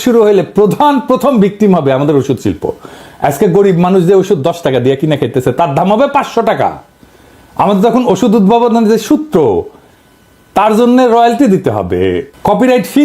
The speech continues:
দিতে হবে। Already আসন্ন দাম বাড়ার সাথে মানুষের অভ্যাস তৈরি করে নেওয়ার জন্য আইএমএফ ওষুধের দাম বাড়ানোর জন্য পরামর্শ দিছিল এবং ভ্যাট প্রয়োগ করছিল। আমরা দাবরানি দিছি,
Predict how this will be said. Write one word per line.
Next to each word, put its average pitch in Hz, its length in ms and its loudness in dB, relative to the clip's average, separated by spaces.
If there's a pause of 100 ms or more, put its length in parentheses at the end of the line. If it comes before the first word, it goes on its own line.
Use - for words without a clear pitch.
দিতে 190 240 0
হবে। 87 200 -2 (360)
Already 233 340 2 (120)
আসন্ন 220 280 -2 (140)
দাম 208 180 0
বাড়ার 196 240 0
সাথে 208 140 0 (380)
মানুষের 185 320 2
অভ্যাস 185 300 0
তৈরি 226 200 2
করে 214 180 4
নেওয়ার 208 200 2
জন্য 226 120 2 (200)
আইএমএফ 202 360 2
ওষুধের 196 340 0
দাম 180 160 2
বাড়ানোর 185 280 2
জন্য 208 100 2 (360)
পরামর্শ 190 300 0 (120)
দিছিল 226 240 2 (540)
এবং 190 140 2 (120)
ভ্যাট 208 260 0
প্রয়োগ 226 260 2
করছিল। 143 280 -2 (180)
আমরা 202 220 0 (120)
দাবরানি 233 460 0
দিছি, 208 200 2